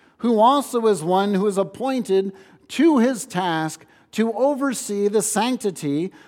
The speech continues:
of the temple and the worship of God's people. This is the one to whom we look. And so the author of Hebrews is saying, don't think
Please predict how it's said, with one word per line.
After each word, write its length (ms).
of 140
the 120
temple 680
and 160
the 60
worship 500
of 140
God's 380
people. 540
This 340
is 160
the 80
one 380
to 260
whom 560
we 240
look. 480
And 160
so 320
the 160
author 360
of 100
Hebrews 760
is 160
saying, 500
don't 560
think 520